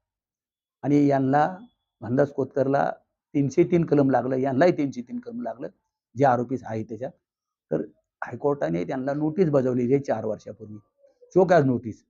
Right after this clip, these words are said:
तीनशे तीन लागला तुम्हाला, तर तीनशे तीन कलमांतर्गत फाशीची शिक्षा आहे, तरी हे थांबत नाहीत.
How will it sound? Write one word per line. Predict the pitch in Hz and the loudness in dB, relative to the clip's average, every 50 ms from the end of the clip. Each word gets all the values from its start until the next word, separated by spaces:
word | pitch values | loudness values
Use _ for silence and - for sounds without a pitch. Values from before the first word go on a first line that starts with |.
| _ _ _ _ _ _ _ _ _ _ _ _ - | _ _ _ _ _ _ _ _ _ _ _ _ 0
तीनशे | 135 139 127 - 165 | 0 0 4 2 4
तीन | 151 160 160 | 4 6 4
लागला | 151 143 135 131 139 135 | 4 4 4 4 2 0
तुम्हाला, | 123 139 139 127 127 135 | 0 0 -2 0 -2 0
तर | 131 147 | -2 -2
तीनशे | 143 - 151 135 127 123 143 139 | -4 -2 -4 -2 -2 -2 -4 -4
तीन | - 147 151 151 | -4 -4 -4 -4
कलमांतर्गत | 135 120 120 123 120 117 117 120 127 123 127 151 180 175 _ _ _ _ _ _ _ _ _ _ _ _ _ _ _ _ _ _ _ - | -4 -6 -6 -6 -8 -10 -10 -10 -10 -10 -8 -8 -8 -10 _ _ _ _ _ _ _ _ _ _ _ _ _ _ _ _ _ _ _ 0
फाशीची | - 156 147 - 185 139 156 147 | 0 0 4 4 2 2 2 0
शिक्षा | 151 127 - - - 120 | 0 -2 -6 -4 -4 -4
आहे, | 104 - 95 92 _ _ _ _ _ _ _ _ _ - | -4 -4 -10 -16 _ _ _ _ _ _ _ _ _ 2
तरी | - 151 156 165 165 165 | 4 6 6 8 8 6
हे | 139 120 143 170 190 | 6 6 4 4 4
थांबत | 180 - - 113 117 123 143 147 147 | 0 -4 -8 -6 -2 -2 -2 -2 -2
नाहीत. | 151 156 151 120 123 120 | 0 0 0 2 0 -2